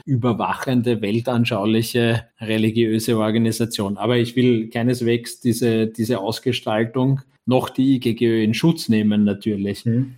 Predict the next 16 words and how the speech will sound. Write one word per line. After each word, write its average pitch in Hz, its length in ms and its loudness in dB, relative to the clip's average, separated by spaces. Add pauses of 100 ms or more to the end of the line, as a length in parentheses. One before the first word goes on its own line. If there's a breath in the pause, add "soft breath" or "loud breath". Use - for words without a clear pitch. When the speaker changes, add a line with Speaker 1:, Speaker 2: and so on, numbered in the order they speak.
Speaker 1:
Ich 120 140 -4
sag 131 200 0
nur, 127 360 0 (200)
ein 123 160 -2
bisschen 147 360 2
gilt 143 240 2
das 135 160 0
Prinzip 143 460 0
schon 127 220 2
selbst 120 360 0
schuld, 135 240 2
wenn 123 160 4
man 123 80 4
sich 120 220 0
mit 120 120 0
Religion 117 840 2